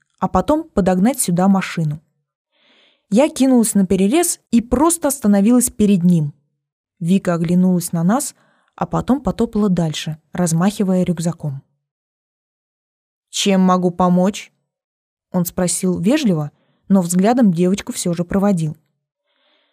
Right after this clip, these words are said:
"Я знаю, что ты хочешь сделать". Выкать этой мрази мне не хотелось. Он посмотрел на меня, но оставался спокойным. "Чего?" Конечно, мне было страшно,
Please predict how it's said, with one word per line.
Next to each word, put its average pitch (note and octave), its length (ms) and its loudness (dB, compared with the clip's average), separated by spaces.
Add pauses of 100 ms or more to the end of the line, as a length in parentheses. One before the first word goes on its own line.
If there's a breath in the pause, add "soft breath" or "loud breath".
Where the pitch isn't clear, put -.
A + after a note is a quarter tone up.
(580)
"Я B3 180 4
знаю, C#4 260 2
что G#3+ 200 -2
ты G#3+ 80 2
хочешь G#3 340 0
сделать". F3+ 600 0 (600)
Выкать G#3+ 340 0
этой G3 260 0
мрази F#3+ 480 2
мне F3 240 2
не F3 80 2
хотелось. D#3+ 640 -8 (1160)
Он G3 160 2
посмотрел F#3 560 0
на F3+ 60 2
меня, F#3 460 2 (160)
но F#3 120 0
оставался F3+ 480 -4
спокойным. D#3 680 -6 (680)
"Чего?" E3+ 580 0 (1600)
Конечно, C4 460 0
мне G3+ 260 2
было G3 240 0
страшно, D#3 680 -6